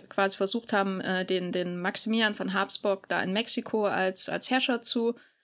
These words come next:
installieren. Und dazu kam es dann zu einem Krieg, weil die Amerikaner ja auf ihre Monroe-Doktrin beharren, die ja gesagt hat, „Hier, europäische alte Mächte, bleibt bitte in eurer alten Welt.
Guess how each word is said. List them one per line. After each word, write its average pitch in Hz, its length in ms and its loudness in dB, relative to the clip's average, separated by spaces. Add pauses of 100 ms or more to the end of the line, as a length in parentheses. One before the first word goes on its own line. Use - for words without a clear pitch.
installieren. 247 1000 6
Und 220 180 2
dazu 202 600 2
kam 226 280 2
es 240 120 2
dann 214 180 4
zu - 140 0
einem 185 180 2
Krieg, - 340 2
weil 226 200 4
die 214 260 4
Amerikaner 208 840 4
ja 240 160 4
auf 202 140 -2
ihre 196 280 0
Monroe-Doktrin 233 1300 4
beharren, 226 480 4
die 220 80 0
ja 202 240 6
gesagt 202 480 -2
hat, - 180 -2
„Hier, 294 420 6
europäische 220 1040 4
alte 214 280 2
Mächte, 233 420 2
bleibt 208 300 2
bitte 214 160 2
in 208 80 0
eurer 190 280 0
alten 185 360 0
Welt. 262 340 2